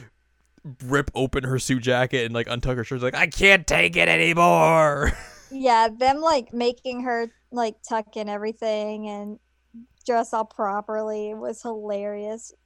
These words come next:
Speaker 2: Um, like, the whole part with her, like, trying to figure out how to drum. They're like, "You can't sit like that." She's like,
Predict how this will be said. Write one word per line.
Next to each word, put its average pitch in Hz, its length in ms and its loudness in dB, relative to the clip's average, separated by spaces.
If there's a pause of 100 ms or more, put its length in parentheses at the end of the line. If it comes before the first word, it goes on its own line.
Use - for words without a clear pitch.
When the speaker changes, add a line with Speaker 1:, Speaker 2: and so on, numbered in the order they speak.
Speaker 2:
Um, 233 260 0
like, 226 220 -2
the 240 80 -2
whole 240 180 0
part 226 280 -4
with 226 140 -6
her, 220 180 -2
like, 214 180 -2
trying 214 260 -6
to 226 60 -10
figure 214 180 -4
out 214 60 -4
how 226 80 0
to 214 120 0
drum. 214 760 -4
They're 254 180 0
like, 262 180 0
"You 392 60 -12
can't 539 220 4
sit 494 120 4
like 381 160 2
that." 359 240 2
She's 392 160 2
like, 349 180 2